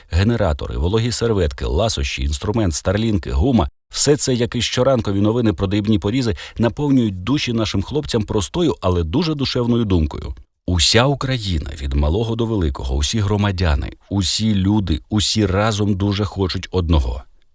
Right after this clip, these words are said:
перемоги. Ніхто нікого не кидає і не кине, ніхто ні про кого не забув,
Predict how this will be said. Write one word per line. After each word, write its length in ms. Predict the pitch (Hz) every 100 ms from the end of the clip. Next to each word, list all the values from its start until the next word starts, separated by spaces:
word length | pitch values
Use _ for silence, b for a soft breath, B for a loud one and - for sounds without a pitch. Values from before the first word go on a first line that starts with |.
| _ -
перемоги. 680 | 85 67 78 73 65 - - - _ _ _ _ _ _ _ _ _ _ _ _ _ _ _ _ _ _ _ -
Ніхто 380 | 101 117 - 127
нікого 340 | 135 135 120
не 100 | 117
кидає 420 | - 107 117 117 -
і 100 | 113
не 180 | 117 104
кине, 400 | - 110 64 50
ніхто 280 | 76 -
ні 120 | 98 104
про 160 | 107
кого 240 | 110 98 98
не 120 | 98
забув, 360 | 98 104 127